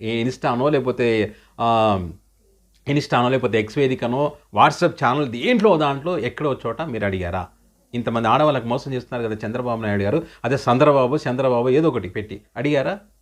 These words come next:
అడగలేదు. మరి మీకు బాధ్యత లేదా? మీరు ఉట్టిదానికైతే లొడలొడలలో వాగేస్తారు కానీ మరి దీనికి బాధ్యత ఉంది కదా, ఎవ్వరు అడగట్లేదు ఇక్కడ. So కర్నూలు ప్రాంతానికి సంబంధించినటువంటి వైఎస్ఆర్ కాంగ్రెస్ పార్టీ అక్కడ ఉన్నటువంటి ఆ నాయకులు వాళ్ళైతే కొంత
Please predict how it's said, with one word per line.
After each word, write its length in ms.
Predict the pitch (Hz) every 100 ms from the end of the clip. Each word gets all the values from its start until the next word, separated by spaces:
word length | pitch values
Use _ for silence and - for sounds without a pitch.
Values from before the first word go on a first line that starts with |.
| -
అడగలేదు. 460 | 110 104 90 82 - _
మరి 120 | 110 107
మీకు 140 | 107
బాధ్యత 340 | 113 135 143
లేదా? 220 | 156 156 196 - _ _ _ _
మీరు 100 | 123
ఉట్టిదానికైతే 800 | 107 110 156 151 147 139 151 147
లొడలొడలలో 600 | 135 143 147 143 147 147
వాగేస్తారు 520 | 117 135 160 151 113
కానీ 160 | 104 135
మరి 180 | 139 127
దీనికి 220 | 123 120
బాధ్యత 260 | 135 160 160
ఉంది 160 | 156
కదా, 160 | 156 190 _ _ _ -
ఎవ్వరు 360 | 165 285 311
అడగట్లేదు 480 | 220 139 104 98 87
ఇక్కడ. 160 | 85 98 - -
So 80 | 220 220 -
కర్నూలు 340 | 127 202 214
ప్రాంతానికి 540 | 175 160 156 156 147
సంబంధించినటువంటి 800 | 139 135 135 131 127 131 120 123
వైఎస్ఆర్ 340 | 120 117 - 117
కాంగ్రెస్ 460 | 107 107 104 -
పార్టీ 380 | 101 101 139 175 - _
అక్కడ 140 | 107 107
ఉన్నటువంటి 380 | 120 117 110 104
ఆ 40 |
నాయకులు 400 | 98 104 113 107
వాళ్ళైతే 640 | 101 110 117 107 185 - _ _ _ _ _
కొంత 560 | - 135 131 123 110